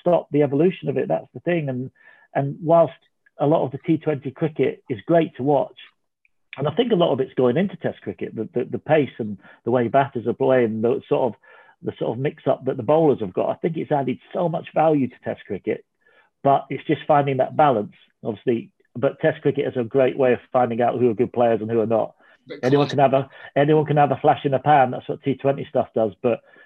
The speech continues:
Speaker 1: to be a true great, you've got to play Test cricket, uh, have a little bit of longevity, because nobody gives a monkeys about a, a, a good-looking thirty. You need hundred and sixties over a ten-year period or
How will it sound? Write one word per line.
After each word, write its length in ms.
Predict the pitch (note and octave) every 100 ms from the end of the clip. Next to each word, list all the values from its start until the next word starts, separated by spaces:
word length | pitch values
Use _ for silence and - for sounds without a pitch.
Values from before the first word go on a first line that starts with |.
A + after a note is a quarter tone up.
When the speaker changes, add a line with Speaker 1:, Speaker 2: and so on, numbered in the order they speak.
| _
Speaker 1:
to 80 | A2
be 120 | C3+
a 60 | B2
true 260 | - D3
great, 320 | B2+ C3+ A#2+ -
you've 120 | G2+
got 60 |
to 80 | B2+
play 200 | - B2+
Test 260 | A2+ B2 -
cricket, 340 | C3 B2 A#2
uh, 400 | B2 B2 - D3
have 200 | A#2+ B2+
a 40 | B2
little 200 | B2+ -
bit 140 | -
of 60 | B2
longevity, 600 | B2 A2+ C3 B2 - A2+
because 340 | G#2+ - A#2+ - _ _ _
nobody 240 | C#3 C3 C#3
gives 180 | C3 A#2+
a 40 |
monkeys 360 | C3 D3+ C#3 A2+
about 360 | G2+ A#2+ - _ _
a, 120 | A#2 -
a, 100 | A#2 B2+
a 60 | A#2
good-looking 460 | C3+ B2+ C3+ A2+ G#2+
thirty. 380 | C#3+ C#3 B2 A#2
You 100 | B2+
need 140 | C3+
hundred 240 | A2+ C3 A#2+
and 100 | A#2
sixties 420 | E3 E3 - G#2+ G#2
over 240 | A#2+ A2+
a 60 | G#2+
ten-year 400 | - B2+ A#2 G#2+
period 440 | C3 C#3 G#2+ G2+
or 180 | G#2